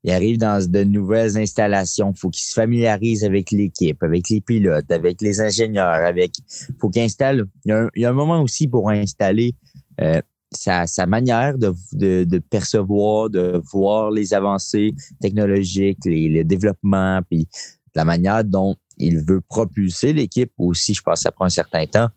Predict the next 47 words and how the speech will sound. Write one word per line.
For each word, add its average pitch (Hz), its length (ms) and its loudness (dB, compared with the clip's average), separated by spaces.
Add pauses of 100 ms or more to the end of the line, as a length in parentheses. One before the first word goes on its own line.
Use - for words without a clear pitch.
(180)
C'est - 380 -8
une 82 100 2
question 107 340 -2
de 101 40 -2
patience 107 680 -2
chez - 280 -2
Williams. 95 600 0 (420)
Euh, 82 260 2 (420)
après 95 300 -2
ça, 117 260 0
si 113 260 -2
dans 101 400 0
deux 117 340 0
ou 101 180 -2
trois, 107 500 0
quatre 98 340 -6
ans, 113 100 0
il 110 60 0
n'y 95 60 2
a 87 40 -2
pas 104 140 0
de 87 80 -2
résultat, 90 560 0 (640)
mais 87 80 -4
là, 92 140 2
ça - 160 -4
va 85 80 -2
peut-être 95 240 2
être 90 140 0
le 80 100 0
temps 101 180 -2
de 92 60 -4
passer 85 260 -2
à 90 80 2
autre 82 120 -4
chose. 101 300 0 (440)
Mais 85 300 0 (640)
moi, 117 180 0
je 104 80 -4
pense 110 240 -2
qu'on 98 160 -2
doit 98 200 2
minimumement 127 1300 0
lui 95 180 2
donner 92 480 2
trois 95 520 0
ans 95 200 0